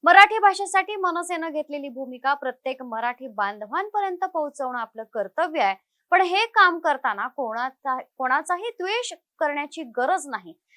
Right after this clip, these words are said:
हिंदी भाषिकांचा द्वेष करू नका, आपल्या मराठी अस्मितेचा मुद्दा सकारात्मक पद्धतीनं लोकांसमोर मांडा, अशा सूचना राज ठाकरे यांनी दिल्यात.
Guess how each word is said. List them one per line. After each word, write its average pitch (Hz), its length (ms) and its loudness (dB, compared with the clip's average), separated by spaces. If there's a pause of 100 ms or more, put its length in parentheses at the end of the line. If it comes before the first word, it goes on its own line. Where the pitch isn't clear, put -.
(140)
हिंदी 330 240 2
भाषिकांचा 294 600 2
द्वेष 247 360 -6 (120)
करू 254 220 -2
नका, 311 240 0
आपल्या 226 440 -2
मराठी 233 480 -6
अस्मितेचा 302 600 -6
मुद्दा 233 400 -6
सकारात्मक 311 720 -2 (120)
पद्धतीनं 311 520 -4
लोकांसमोर 240 640 -8
मांडा, 214 420 0 (360)
अशा 269 280 2
सूचना 240 640 -8
राज 208 360 -6
ठाकरे 277 320 -10
यांनी 175 200 -16
दिल्यात. 170 280 -12